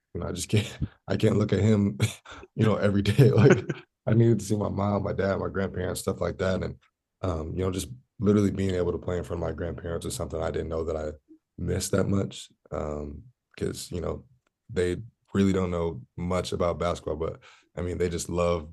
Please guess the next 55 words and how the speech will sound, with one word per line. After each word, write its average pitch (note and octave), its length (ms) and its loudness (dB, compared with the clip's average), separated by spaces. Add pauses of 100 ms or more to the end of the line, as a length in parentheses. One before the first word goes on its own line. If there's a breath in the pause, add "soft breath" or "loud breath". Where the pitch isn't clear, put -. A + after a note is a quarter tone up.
(280)
love, E2+ 320 0
love D#2+ 300 -2
being E2 200 -6
at D#2+ 120 -6
the D2 80 -6
games. D#2+ 400 -6
And, D2+ 200 -10 (440 loud breath)
um, E2 480 -8
you E2 100 -4
know, E2 60 -4
my D#2+ 140 -4
grandma's D#2+ 480 -4 (320)
running E2 320 -4
around D#2+ 240 -4
telling E2 180 -6
everybody D#2 320 -4
she's D2+ 180 -8
my D#2+ 120 -8
<laughs> D2+ 80 -10
grandma E2+ 340 0
and E2+ 80 -2
stuff F#2 280 0
like D#2+ 220 -2
that. D#2+ 300 0
And, D2+ 120 -8 (440 loud breath)
you E2+ 80 -8
know, E2 40 -2
I E2 80 -2
get E2 120 -4
to - 100 -16
give E2+ 160 -2
her, D#2+ 220 -2
you D#2+ 80 -6
know, D#2+ 100 -4
big D#2 240 -2
hugs E2 260 -2
and D#2+ 100 -6
stuff D#2+ 240 -4
after D#2+ 220 -4
the E2 60 -6
game. D#2+ 260 -6
So D#2 280 -6 (420 loud breath)
that's B2+ 220 6
probably A2 300 8
the, F#2 320 0
the E2 320 0
stuff F#2+ 260 0
I F2 80 2
miss E2 200 -6
most F2 260 -4
at - 100 -2
N F2 100 -4
A E2 60 -4
U. E2+ 260 -4
And, E2 280 -10